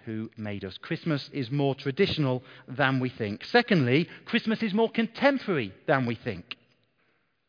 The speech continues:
The best traditions, they live on in our lives today, don't they? Whether it's the Christmas turkey from the, for the Liley family, whether it's the traditions that you will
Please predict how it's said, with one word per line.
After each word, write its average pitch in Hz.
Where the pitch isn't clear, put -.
The 170
best -
traditions, 156
they 170
live 190
on 170
in 156
our 147
lives 131
today, 113
don't 92
they? 90
Whether 131
it's -
the 135
Christmas -
turkey 175
from 139
the, 127
for 127
the 123
Liley 160
family, 160
whether 139
it's 139
the 135
traditions 190
that 175
you 226
will 214